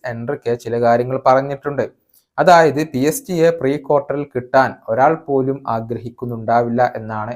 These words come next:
എൻറിക്കെ പറഞ്ഞിട്ടുള്ളത്. അദ്ദേഹത്തിന്റെ വാക്കുകളെ മുണ്ടോ ഡിപ്പോർട്ടീവോ റിപ്പോർട്ട് ചെയ്യുന്നത് ഇങ്ങനെയാണ്. "ഞങ്ങൾ എപ്പോഴും, ഏഹ്, സജീവമായി തന്നെയുണ്ട്, ഇപ്പോഴും അങ്ങനെ തന്നെയാണ്. പ്രീ ക്വാർട്ടറിൽ ആരും തന്നെ ഞങ്ങൾക്കെതിരെ കളിക്കാൻ ആഗ്രഹിക്കുന്നുണ്ടാവില്ല.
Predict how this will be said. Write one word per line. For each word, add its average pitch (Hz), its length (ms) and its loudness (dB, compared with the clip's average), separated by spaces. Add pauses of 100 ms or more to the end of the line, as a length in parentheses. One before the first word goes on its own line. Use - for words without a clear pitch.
എൻറിക്കെ 107 440 -12
പറഞ്ഞിട്ടുള്ളത്. 110 580 -4 (560)
അദ്ദേഹത്തിന്റെ 143 440 2
വാക്കുകളെ 139 520 4
മുണ്ടോ 131 300 0
ഡിപ്പോർട്ടീവോ 123 520 -2
റിപ്പോർട്ട് 113 380 -8
ചെയ്യുന്നത് 104 480 -10 (120)
ഇങ്ങനെയാണ്. 98 560 -12 (580)
"ഞങ്ങൾ 190 260 4 (100)
എപ്പോഴും, 143 480 2 (180)
ഏഹ്, 110 360 -6
സജീവമായി 113 680 -2
തന്നെയുണ്ട്, 107 560 -8 (100)
ഇപ്പോഴും 113 380 -6
അങ്ങനെ 110 220 -10
തന്നെയാണ്. 110 480 -6 (520)
പ്രീ 131 120 2 (120)
ക്വാർട്ടറിൽ 131 480 0 (120)
ആരും 123 340 2
തന്നെ 127 280 -4
ഞങ്ങൾക്കെതിരെ 117 640 -6
കളിക്കാൻ 123 520 -6
ആഗ്രഹിക്കുന്നുണ്ടാവില്ല. 135 840 2